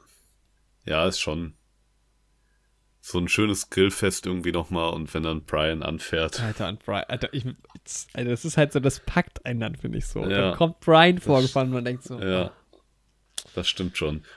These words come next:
Speaker 1: Vor allem, weil du halt auch jetzt noch nicht weißt, was, wie die Szene dann ausgeht erstmal. Also du denkst ja vielleicht wirklich, steigt da noch irgendwie der Bruder von Paul Walker jetzt aus.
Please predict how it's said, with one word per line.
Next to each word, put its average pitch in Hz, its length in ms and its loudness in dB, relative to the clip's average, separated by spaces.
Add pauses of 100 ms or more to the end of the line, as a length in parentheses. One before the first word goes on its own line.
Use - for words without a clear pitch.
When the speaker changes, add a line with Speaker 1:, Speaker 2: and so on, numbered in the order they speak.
Speaker 1:
Vor 92 120 4
allem, 117 160 6
weil 113 120 8
du 101 100 8
halt 95 140 8
auch 90 200 4
jetzt 95 240 0
noch 92 80 2
nicht 85 220 -4
weißt, 90 340 4
was, - 300 -6
wie 90 140 0
die 78 120 -4
Szene 87 320 2
dann 78 160 0
ausgeht - 500 -2
erstmal. - 440 -6
Also 76 200 -8
du 71 60 -10
denkst 78 260 -4
ja 78 100 -2
vielleicht 76 320 -8
wirklich, 80 240 -6
steigt - 300 -4
da 78 60 -4
noch 76 240 -6
irgendwie 80 380 -6
der 78 140 -8
Bruder 80 320 0
von 78 200 -6
Paul 78 220 -2
Walker 78 260 0
jetzt 71 200 -4
aus. 76 400 -6